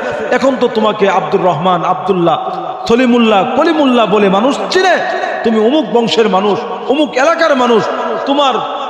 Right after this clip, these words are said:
উপর দিয়া এমন একটা জামানা গেছে, এমন একটা সময় গেছে। হাল আতা আলাল ইনসান হিনুম মিনাদ দাহর লাম ইয়াকুন শাইআম মাযকুরা। কেউ তোমাকে জানতো না, কেউ তোমাকে চিনতো না। বলেন তো, আজ থেকে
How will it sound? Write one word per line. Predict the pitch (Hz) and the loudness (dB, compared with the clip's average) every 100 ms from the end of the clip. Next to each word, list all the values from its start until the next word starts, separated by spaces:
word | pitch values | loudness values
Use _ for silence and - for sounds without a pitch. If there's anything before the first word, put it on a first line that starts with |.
| - - - - - - - - | -10 -10 -12 -14 -14 -16 -12 -6
উপর | 226 233 | 0 0
দিয়া | 151 208 | 0 0
এমন | 185 247 285 | 0 0 0
একটা | 269 - 214 | -2 -2 -4
জামানা | 165 185 196 180 | -2 -2 -2 -2
গেছে, | 160 - 156 | -2 -2 -4
এমন | 180 254 | -2 -4
একটা | - 262 | -2 -4
সময় | - 294 359 330 | -2 0 0 0
গেছে। | 311 254 190 - - - - | -2 -2 -4 -6 -8 -6 -2
হাল | 247 220 | 0 0
আতা | 190 - 196 | -2 0 0
আলাল | 170 170 165 151 | 0 0 -2 -2
ইনসান | 156 131 170 147 - | -4 -2 -2 -2 -2
হিনুম | 330 359 349 311 | -2 0 -2 -2
মিনাদ | 285 247 - | 0 0 0
দাহর | 349 330 349 285 - - - - - 156 | 0 2 0 -2 -6 -6 -6 -8 -4 0
লাম | 214 190 | 0 0
ইয়াকুন | 175 180 190 156 | -2 -2 -6 -6
শাইআম | - 262 233 196 170 | -6 -6 -4 -2 -2
মাযকুরা। | 160 123 - 254 220 180 - - - - | -6 -8 -6 0 0 0 -4 -10 -10 -4
কেউ | 349 381 370 320 277 | 0 2 4 2 0
তোমাকে | 262 247 226 190 | -2 -2 0 0
জানতো | 220 220 208 | -2 -2 0
না, | 185 160 - - - | 0 -2 -4 -10 -2
কেউ | 349 370 - | 0 2 2
তোমাকে | 277 247 - - | 0 0 -2 -2
চিনতো | 277 220 226 | -4 0 0
না। | 196 139 - - 196 | 0 -2 -6 -4 0
বলেন | 254 233 | 2 2
তো, | 220 196 | 0 0
আজ | - 214 - | 0 -2 -2
থেকে | 302 269 | 0 0